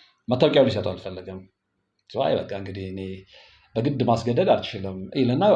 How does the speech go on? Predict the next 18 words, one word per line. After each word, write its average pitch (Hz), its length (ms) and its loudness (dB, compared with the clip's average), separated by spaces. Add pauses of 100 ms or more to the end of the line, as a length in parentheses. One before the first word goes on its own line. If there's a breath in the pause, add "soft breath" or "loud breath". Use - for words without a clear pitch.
ወዳጄ 113 320 0
ይተዋል። 92 380 -6
ግን 180 160 6
መርዳቱን 143 500 6
አላቆመም። 98 540 -4 (160)
ምክንያቱም 123 420 -2
በእድሜ 160 280 4 (840)
የገፋ 135 320 2 (140)
ሰው 139 240 0
ነው። 139 180 0 (1500 loud breath)
በኋላ 151 320 4 (500)
ልክ 185 260 2
እንደሱ 160 360 4 (1200)
አዳማ 139 340 6 (220)
የሚኖር 123 400 0
ልጅ 90 160 -10
አለ 92 200 -6
የሚያውቀው፣ 113 540 2